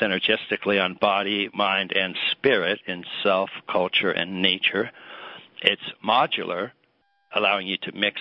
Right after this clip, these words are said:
and match practices in specific areas or modules. It's scalable, adjusting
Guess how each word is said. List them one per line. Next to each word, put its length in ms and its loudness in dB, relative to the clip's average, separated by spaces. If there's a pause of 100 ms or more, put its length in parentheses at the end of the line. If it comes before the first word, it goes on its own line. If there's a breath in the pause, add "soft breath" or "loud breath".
and 220 -8
match 480 0
practices 680 -2
in 100 -12
specific 580 -2
areas 540 2
or 80 -8
modules. 680 0 (680 loud breath)
It's 160 2 (200)
scalable, 760 0 (440 loud breath)
adjusting 540 0